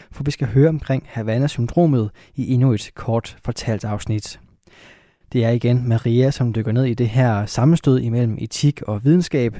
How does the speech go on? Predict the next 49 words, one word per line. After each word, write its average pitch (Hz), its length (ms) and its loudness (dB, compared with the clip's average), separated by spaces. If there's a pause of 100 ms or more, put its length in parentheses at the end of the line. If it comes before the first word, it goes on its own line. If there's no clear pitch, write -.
som 123 220 -4
går 113 80 0
over 123 200 2
stregen. 143 460 2 (360)
Og 135 140 0
inden 175 120 4
vi 180 40 6
hopper 156 220 4
ind, - 100 -2
så - 140 -16
skal - 180 -2
jeg 135 160 2
lige, 135 360 2
øh, 117 220 2
huske 123 420 -2
at 113 80 -2
læse 113 220 0
op 127 100 -2
fra 107 440 -6
ordbogen, 156 640 2
nemlig 139 240 4
omkring, 127 300 -2
hvad 113 160 2
et, 107 140 -4
øh, 107 120 0
syndrom 151 600 0
er. 139 200 2 (360)
Og, 135 260 4
øh, 131 80 0
det 156 100 2
handler 156 220 4
omkring 160 320 2
en 131 120 -2
gruppe 170 400 2
af 110 160 -4
symptomer, 160 680 2
som 147 200 -4
optræder 143 460 0
som 139 220 2
et 151 140 0 (100)
samlet 170 520 2
sygdomsbillede, 165 800 2 (280)
og 165 260 4
som 135 180 0
formodes 175 440 4
at - 140 -10
have 131 280 -2 (260)
årsagsmæssige 113 880 0
sammenhæng. 113 640 0